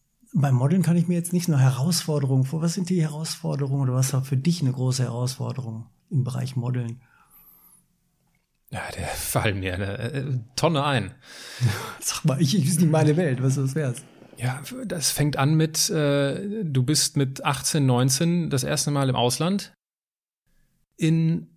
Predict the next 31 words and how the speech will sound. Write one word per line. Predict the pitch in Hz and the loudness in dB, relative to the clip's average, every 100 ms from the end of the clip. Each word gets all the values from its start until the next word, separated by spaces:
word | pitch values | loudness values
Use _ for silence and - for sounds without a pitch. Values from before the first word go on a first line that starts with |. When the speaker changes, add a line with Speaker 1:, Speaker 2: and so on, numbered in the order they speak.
| _ | _
Speaker 2:
Asien, | - 127 135 135 160 202 - _ _ _ | 0 2 4 4 4 0 -4 _ _ _
in | 151 131 | 0 2
Singapur. | 120 127 131 165 175 190 - - | 2 2 0 0 2 0 -4 -16
F-, | - | -12
äh, | 214 202 214 202 262 208 196 _ - | -10 -10 -10 -12 -14 -16 -18 _ -2
Englisch | 147 156 156 | 2 4 2
ist | 156 - | 0 0
so | 143 | 0
okay, | 143 131 139 143 185 | 0 0 2 4 4
aber | 165 131 127 127 | 2 2 2 0
okay, | 135 135 143 | -2 0 0
irgendwie, | 151 143 127 123 120 127 - | -2 -2 0 0 -2 -4 -8
pff, | - - - _ - | -20 -20 -20 _ -14
okay, | 165 170 131 131 | -10 -8 -8 -4
kannst | 131 | -2
irgendwie | 143 123 | 0 -2
überleben | 123 110 110 120 165 | 0 0 2 2 0
mit | 165 | 0
deinem | 147 147 | -2 -2
Abi-Englisch. | 143 156 151 160 185 - - - - - - - _ | -2 0 0 2 2 -2 -8 -18 -20 -18 -20 -20 _
Äh, | 262 135 127 | -4 -2 0
bist | 127 131 254 147 - | -2 -6 -6 -4 -2
in | 180 | 0
einer | 127 | -2
völlig | 127 - 214 180 135 | -2 0 0 2 0
anderen | 113 104 | -2 -4
Welt, | 104 170 - _ _ | -4 -6 -8 _ _
völlig | - - 170 113 | -12 -2 -2 0
anders. | 110 123 196 - - | -2 -4 -6 -10 -6
Speaker 1:
Hm. | 127 127 135 _ _ _ _ _ | -4 -4 -8 _ _ _ _ _
Speaker 2:
Äh, | 196 127 127 127 | 0 2 2 0